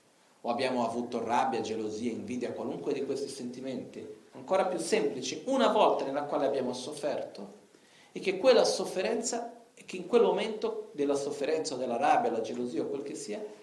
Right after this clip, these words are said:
non ci fosse di mezzo l'io e il mio.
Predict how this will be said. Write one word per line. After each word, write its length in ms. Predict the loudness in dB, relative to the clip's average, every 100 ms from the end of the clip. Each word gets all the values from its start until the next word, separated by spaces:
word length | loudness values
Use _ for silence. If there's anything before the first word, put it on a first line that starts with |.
| -20 -10
non 240 | -4 -2
ci 120 | -4 -6
fosse 520 | -4 -2 -2 -2 -4
di 100 | -4
mezzo 420 | -4 -6 -4 -2
l'io 600 | 0 -2 -4 -8 -10 -8
e 80 | -8
il 140 | -8
mio. 340 | -10 -14 -18